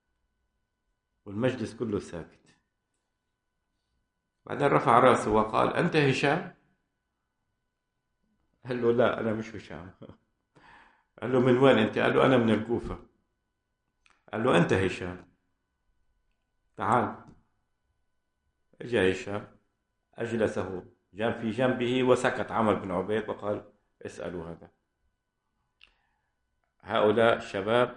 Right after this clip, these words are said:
شباب الشيعة. هشام بقي إلى سن متأخرة، آه، صارت فتنة معينة لا نف-، لا ندخل فيها. آه، فإذا الإمام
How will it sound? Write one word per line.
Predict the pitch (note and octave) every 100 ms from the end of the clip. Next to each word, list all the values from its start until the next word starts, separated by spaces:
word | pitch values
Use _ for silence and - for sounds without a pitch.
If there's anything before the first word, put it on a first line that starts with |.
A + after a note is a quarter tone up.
| - _
شباب | G2+ G#2+ F#2
الشيعة. | F2+ - G2+ D#2 F2+ - G2+
هشام | - A#2 B2
بقي | B2 A#2+ B2 A2 A2
إلى | A2+
سن | A2 - F#2+
متأخرة، | F#2 F2+ F#2 A2+ C#3 D3 - - _ _ _ _ _ _ _ _ _ -
آه، | C#3 C#3
صارت | B2 D3 B2+ A#2 -
فتنة | C#3 - G#2
معينة | G2+ F#2 B2 A#2+ A2+ A#2+ A#2+ - - - _ -
لا | G#2 F#2
نف-، | F2 -
لا | F#2 F#2
ندخل | D2+ E2 - D2+
فيها. | - E2 F#2+ _ _ _ _ _ _ _ _ _ _ _ _ _ _ _ -
آه، | G2 G2 F#2+
فإذا | C#3+ - C3+ B2+ B2 A#2 - - _ _ _ _ _ _ _ _ _ _ _ _ _ D#2 F#2 - _ _ _ _ _ _ _
الإمام | F#2+ F2 G2+ A#2 G#2+ G2+